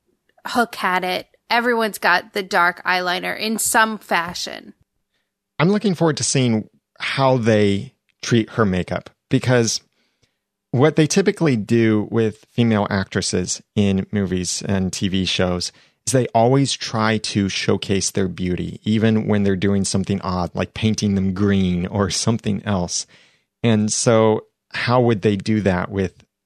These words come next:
Speaker 2: an actress like Jennifer Morrison? And how would they make Emma look dark or look like the dark one and still maintain that beauty, or would they? And I, I know you probably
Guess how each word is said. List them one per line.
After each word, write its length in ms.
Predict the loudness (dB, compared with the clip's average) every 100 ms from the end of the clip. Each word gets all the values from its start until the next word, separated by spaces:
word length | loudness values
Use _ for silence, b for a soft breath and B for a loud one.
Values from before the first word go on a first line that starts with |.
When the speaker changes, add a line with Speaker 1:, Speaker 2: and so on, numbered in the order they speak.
| -4
Speaker 2:
an 80 |
actress 480 | 0 -2 -2 -4 -2
like 160 | -4 -2
Jennifer 360 | -4 -4 -4
Morrison? 580 | -2 -2 -2 -2 -4 -6 b b b b b _
And 240 | 0 0 -2
how 260 | -2 2
would 180 | 4 4
they 140 | 2 2
make 360 | 2 0 -2
Emma 420 | 0 2 0 -2 -4
look 380 | 0 2 2 -4 0
dark 440 | 2 2 0 -4
or 160 | -2 0
look 400 | 0 0 -2 -2
like 500 | 0 0 -2 -8 -20 _ _ _ _
the 220 | -6 0
dark 400 | 2 4 2 0
one 640 | 0 2 4 2 0 -2 -6 _ _ _ _ 0
and 140 | 2
still 220 | 2 2
maintain 1000 | 2 2 2 -2 -2 2 2 2 -2 -4 _ _ _ _
that 240 | -2 -2 0
beauty, 400 | 2 4 2 2
or 320 | 0 0 -4 -2
would 240 | 0 0 2
they? 300 | 0 0 -2
And 300 | -4 -4 -8 b b
I, 240 | -2 2
I 40 | 4
know 140 | 4
you 160 | 4 2
probably 380 | 0 2 2